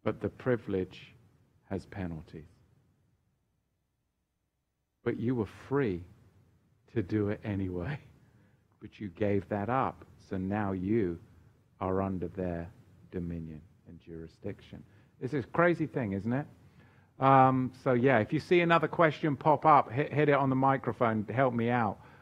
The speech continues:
Uh, do, do, do, let's see. Ah, this question from Diesel Dad. "Where did the homeless and panhandlers go?" Isn't that a great question? I mean, I know Diesel Dad's up there in, in Washington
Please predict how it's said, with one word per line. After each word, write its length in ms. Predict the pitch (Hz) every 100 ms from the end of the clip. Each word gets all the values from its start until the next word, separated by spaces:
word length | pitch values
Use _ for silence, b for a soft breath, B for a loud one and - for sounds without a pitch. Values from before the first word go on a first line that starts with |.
| b b b _ _ 131
Uh, 560 | 131 127 117 110 107
do, 120 | 120
do, 140 | 120 110
do, 340 | 123 160 120 104
let's 180 | -
see. 400 | - 127 143 101 90 - - _ _ _ _ _ _ _ _ _ _ _ _ _ _ _ _ _ -
Ah, 180 | 170
this 180 | 170 190
question 480 | - 208 190 196 160
from 280 | - 160 127
Diesel 920 | 156 202 233 233 151 202 226 233 214
Dad. 760 | 135 - 180 240 269 170 131 131
"Where 320 | 208 262 269
did 260 | 247 233 220
the 180 | 196
homeless 600 | 160 214 226 220 220 202 -
and 240 | 180 180 -
panhandlers 920 | 196 226 262 190 190 156 127 120 -
go?" 240 | 127 165
Isn't 180 | 269 277
that 220 | 196 135
a 40 |
great 360 | 113 123 135 131
question? 580 | - 175 254 - 156 120
I 80 | 131
mean, 240 | 143 139 B B B B -
I 140 | 175
know 180 | 170 160
Diesel 400 | 170 170 170 147
Dad's 360 | 170 165 147
up 200 | 170 156
there 300 | 151 156 151
in, 180 | 147 147
in 280 | 151 147 135
Washington 800 | 143 165 165 135 - 135 147